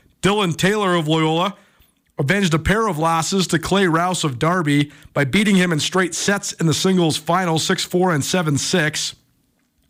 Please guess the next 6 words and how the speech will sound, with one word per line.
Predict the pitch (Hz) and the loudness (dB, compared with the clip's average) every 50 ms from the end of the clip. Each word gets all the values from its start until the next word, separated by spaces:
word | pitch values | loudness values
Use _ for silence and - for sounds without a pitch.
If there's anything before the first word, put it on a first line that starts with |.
| _ - _ _ _ _ _ _ _ _ | _ -20 _ _ _ _ _ _ _ _
Uh, | - 131 | -2 0
that | 139 165 185 185 165 | 0 0 0 0 0
gives | 175 185 170 143 120 - | 0 0 0 0 -4 -6
Taylor, | - - - 180 190 202 190 165 156 151 156 156 156 - - - _ _ _ _ _ _ - | -6 -4 0 0 0 2 2 0 0 0 0 -2 -4 -10 -20 -20 _ _ _ _ _ _ -2
uh, | 147 147 143 135 131 - - _ _ _ _ _ _ _ _ _ _ _ _ | 0 0 2 0 -2 -6 -10 _ _ _ _ _ _ _ _ _ _ _ _
h-, | - 131 - | -6 -6 -6